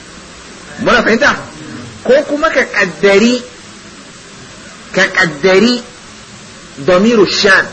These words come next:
Ma'ana damiru shan wato damirul ghaib. Eh, misali kaman ka ce, "Ikhalul mataru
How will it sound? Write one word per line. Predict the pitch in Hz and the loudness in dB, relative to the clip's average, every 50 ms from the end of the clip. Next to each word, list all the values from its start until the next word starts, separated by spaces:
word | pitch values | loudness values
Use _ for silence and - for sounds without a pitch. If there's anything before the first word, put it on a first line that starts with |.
| - - | -10 -2
Ma'ana | 139 165 175 202 233 254 | 0 2 2 4 2 2
damiru | 233 226 214 233 233 220 180 | 2 0 0 2 0 0 0
shan | - - 226 202 190 | 2 2 2 2 2
wato | 175 170 180 175 | 2 0 0 0
damirul | 151 170 170 196 214 214 196 151 135 | 0 0 0 2 2 2 2 0 0
ghaib. | 131 160 170 170 156 139 - 113 - - - - - - - - - - - - - - - - - - - - - - - - - - - - - - - - | 0 0 0 0 0 -2 -8 -10 -14 -18 -18 -18 -18 -18 -18 -18 -18 -18 -18 -20 -20 -20 -20 -20 -20 -18 -20 -20 -20 -20 -20 -20 -20 -18 -18 -20 -20 -18 -6 -2
Eh, | 170 190 190 180 147 - - - - - - - - - - - - - - - | 0 2 4 2 2 0 -6 -14 -20 -20 -20 -20 -20 -20 -20 -20 -20 -12 -4 0
misali | 156 170 170 220 240 254 233 - | 0 2 2 2 2 2 2 0
kaman | 196 190 220 233 | 0 0 0 0
ka | 226 214 185 | 0 -2 -2
ce, | - 226 214 208 208 208 - - - - - - - - | 0 2 2 2 2 0 -6 -12 -18 -20 -20 -20 -16 -6
"Ikhalul | - 175 175 170 - - - 202 220 233 233 233 233 240 233 240 226 214 208 202 196 180 180 170 165 165 165 160 165 | -2 -2 -2 -2 -2 -4 -4 -2 -2 0 2 2 2 2 2 4 4 4 4 4 2 2 0 -2 -2 -2 -6 -4 -4
mataru | 180 202 214 214 208 - 196 185 175 160 160 165 180 196 208 196 180 | -2 0 0 -2 -2 -2 -2 0 2 2 2 4 4 6 6 6 4